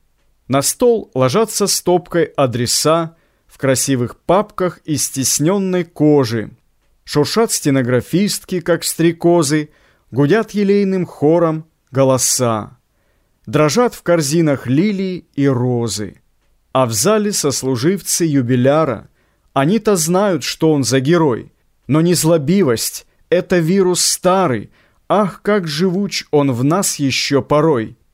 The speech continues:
А ведь уж им-то подлинно известно, что юбиляр — умелый карьерист, скорей чиновник, чем специалист, и никакой не чуткий, и не честный. Всех, с кем не ладил,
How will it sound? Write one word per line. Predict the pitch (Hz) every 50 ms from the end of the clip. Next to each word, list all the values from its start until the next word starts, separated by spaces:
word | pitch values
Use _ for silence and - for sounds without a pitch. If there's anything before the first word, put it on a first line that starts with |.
| _ _ _ _ _ _ _ _
А | - 143
ведь | 151 160 147 160
уж | 151 135 - - - -
им-то | 185 190 196 185 170 - 170 160
подлинно | 165 - - 190 208 175 147 151 147 139 135 135 135
известно, | 127 113 131 139 156 196 202 - - - 175 170 165 165 - _ _ _ _
что | - - - 151
юбиляр — | 143 139 139 123 135 143 139 151 190 214 208 - - _ _ _ _ _
умелый | 160 151 143 147 160 208 226 214 208 208 202
карьерист, | 208 - 175 165 156 156 156 165 160 147 156 185 170 - - - - - - _ _ _ _ _ _
скорей | - - - - 156 151 170 190 175
чиновник, | - - - 175 170 170 175 185 208 214 180 147 135 123 120 - -
чем | - - - 147 139 127
специалист, | - - - 139 123 - - 139 131 131 143 185 214 185 - - - _ _ _ _ _ _ _ _
и | 156 147
никакой | 147 143 - 170 170 170 254 240
не | 208 196 185 160
чуткий, | - - - 156 180 208 202 - - - 170 165 160 160 _ _ _ _ _
и | 143 131
не | 135 127 117
честный. | - - - - 143 151 170 160 - - 131 113 104 117 - _ _ _ _ _ _ _ _ _ _ _
Всех, | - - - - 156 165 175 160 -
с | - -
кем | - 151 156 151 147
не | 143 143
ладил, | 139 139 165 202 208 180 196 185 180